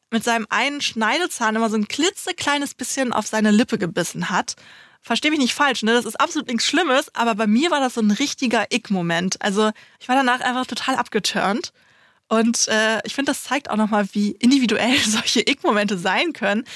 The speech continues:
Die können halt wirklich von allem Möglichen ausgelöst werden. Und ich hatte danach auch ehrlicherweise keinen Bock, ihn nochmal wiederzusehen. Es gibt zu dem Thema jetzt keine wissenschaftliche Forschung. Also das, was ich dir jetzt erzähle,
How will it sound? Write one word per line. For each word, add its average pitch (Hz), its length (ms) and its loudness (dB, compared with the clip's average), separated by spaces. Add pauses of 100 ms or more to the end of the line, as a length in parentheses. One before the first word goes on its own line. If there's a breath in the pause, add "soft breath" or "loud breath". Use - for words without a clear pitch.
(240 loud breath)
Die 208 60 -10
können 240 200 0
halt 196 200 0
wirklich 277 320 0
von 226 280 -4
allem 247 300 0
Möglichen 226 460 0
ausgelöst 185 580 -2
werden. 185 300 0
Und 196 240 -2 (440 loud breath)
ich - 80 -6
hatte 240 120 2
danach 208 320 2
auch - 300 -4
ehrlicherweise 214 540 0
keinen 226 400 -2
Bock, 214 300 -2
ihn 226 120 4
nochmal 254 240 2
wiederzusehen. 208 640 -2 (280)
Es - 160 -2
gibt - 180 -2
zu 285 60 0
dem 254 140 4
Thema 233 260 4
jetzt 208 160 0
keine 208 240 0
wissenschaftliche 208 580 -2
Forschung. 202 520 0
Also 202 220 0
das, 220 160 0
was 226 100 0
ich 220 80 -2
dir 220 120 0
jetzt 220 140 0
erzähle, 233 540 2